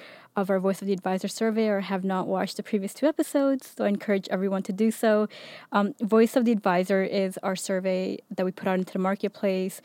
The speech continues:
for advisory teams, because at C G I we have our digital wealth platform, which is a solution for advisors. However, we realized that we never really got to hear from advisors on what they want and what they're looking for.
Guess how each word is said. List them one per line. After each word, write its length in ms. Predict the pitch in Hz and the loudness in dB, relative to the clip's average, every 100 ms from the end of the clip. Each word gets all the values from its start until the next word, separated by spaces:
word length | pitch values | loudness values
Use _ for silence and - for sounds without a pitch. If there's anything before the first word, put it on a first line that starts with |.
| - - - | -20 -20 -12
for 180 | - 277 | 4 4
advisory 480 | 247 202 202 196 202 | 6 4 2 0 -4
teams, 560 | - 214 262 349 - 269 | -4 2 4 2 -2 -6
because 560 | 214 196 208 196 190 - - - | -6 -2 0 2 0 -6 -16 -4
at 180 | 202 - | -2 -2
C 220 | - 202 | -4 -4
G 180 | 185 196 | 0 0
I 140 | 180 | 0
we 160 | 185 190 | 0 -4
have 260 | 190 185 | -4 -4
our 140 | 190 185 | -2 -2
digital 320 | 190 185 190 | -4 -6 -4
wealth 200 | 185 - | -4 -8
platform, 640 | - 269 - 247 233 240 226 - - _ | -4 -4 -2 0 2 2 0 -10 -20 _
which 200 | 226 - | 0 4
is 200 | 226 208 | 2 4
a 80 | 214 | -2
solution 580 | - 220 208 202 214 208 | -2 0 0 0 0 0
for 300 | - 202 196 | 2 2 2
advisors. 720 | 202 - 185 202 277 381 - - _ _ _ _ - | 0 0 0 2 2 2 0 -12 _ _ _ _ -2
However, 340 | 226 214 220 | 2 4 4
we 120 | 214 | 2
realized 480 | 190 208 202 196 - | 2 2 4 0 2
that 180 | 202 185 - - - | -2 -2 -10 -16 2
we 80 | 233 | 4
never 240 | 240 311 | 6 6
really 200 | 302 254 | 6 6
got 200 | 214 214 | 4 2
to 80 | 226 | -2
hear 200 | - 202 | -2 -2
from 160 | - | -2
advisors 540 | 196 190 196 190 196 196 | -4 -2 -2 0 0 0
on 180 | 196 190 | 0 0
what 200 | 190 - | 0 0
they 160 | 190 | 0
want 200 | 190 190 | 0 0
and 100 | 196 | 0
what 100 | 180 | -2
they're 160 | - 185 | -2 -4
looking 300 | 190 208 190 | -2 -2 -4
for. 420 | - 80 62 208 | -4 -4 -4 -6